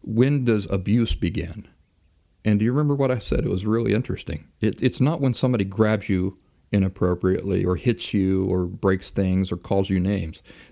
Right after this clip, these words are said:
That's not when the abuse begins. When does it begin? It begins when a person does not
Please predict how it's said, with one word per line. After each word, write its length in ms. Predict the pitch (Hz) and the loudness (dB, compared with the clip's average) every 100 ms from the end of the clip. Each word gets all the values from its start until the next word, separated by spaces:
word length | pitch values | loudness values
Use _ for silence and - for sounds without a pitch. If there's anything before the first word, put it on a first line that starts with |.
| _ | _
That's 280 | 123 131 - | 0 2 0
not 200 | 113 107 | 0 2
when 140 | 101 | 0
the 100 | 95 | 2
abuse 280 | 85 95 95 | 0 0 -2
begins. 420 | - 82 78 76 | -2 -4 -4 -4
When 160 | - 131 | 0 0
does 160 | 131 | 0
it 80 | - | -2
begin? 480 | 98 95 101 82 - _ _ _ _ _ _ _ _ _ _ _ _ _ _ _ _ _ _ _ | -4 -2 -2 -4 -10 _ _ _ _ _ _ _ _ _ _ _ _ _ _ _ _ _ _ _
It 200 | 120 117 | 0 2
begins 600 | 113 - 127 135 135 - - - _ | 0 2 0 2 0 -4 -16 -20 _
when 160 | 104 | 0
a 60 | 98 | 0
person 640 | - 127 120 - 113 110 - _ _ _ _ _ _ _ _ _ 156 | 0 0 0 0 0 0 -4 _ _ _ _ _ _ _ _ _ -2
does 240 | 107 95 | 0 2
not 480 | 104 104 117 139 - | 2 2 2 -2 -4